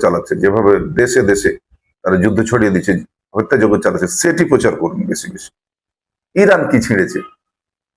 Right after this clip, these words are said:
কয়টা মিসাইল পাঠিয়েছে, তাতে কি হয়েছে? কিছুই হয়নি। এটি ছিল আমার বক্তব্য। আসলে এই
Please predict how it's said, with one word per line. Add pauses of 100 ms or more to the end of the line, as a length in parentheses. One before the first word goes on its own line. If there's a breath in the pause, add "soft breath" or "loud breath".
(500)
কয়টা
মিসাইল
পাঠিয়েছে,
তাতে
কি
হয়েছে?
কিছুই
হয়নি। (2500)
এটি
ছিল
আমার (880)
বক্তব্য। (1600)
আসলে (760)
এই